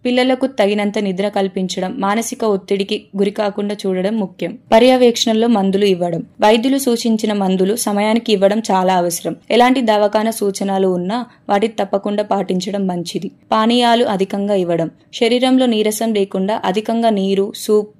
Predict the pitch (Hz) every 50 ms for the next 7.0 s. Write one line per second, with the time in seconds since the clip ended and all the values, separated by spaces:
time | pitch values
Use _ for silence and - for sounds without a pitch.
0 | _ - 202 196 202 208 214 208 202 196 - 208 202 196 185 180 170 - - -
1 | 269 269 - - - - _ _ - - 233 220 226 240 226 240 240 247 247 240
2 | 233 - 202 202 202 202 202 202 196 190 190 _ _ - 196 202 214 214 220 220
3 | - 208 196 190 202 226 214 - 202 185 180 185 185 185 170 170 - 180 170 170
4 | 165 - _ _ _ - 226 240 254 240 - 226 214 202 196 247 233 240 233 220
5 | 208 226 220 233 226 - 208 196 196 196 - 208 202 202 190 190 185 185 185 185
6 | 180 226 233 - 214 202 196 180 180 175 180 175 170 165 - - 165 170 160 -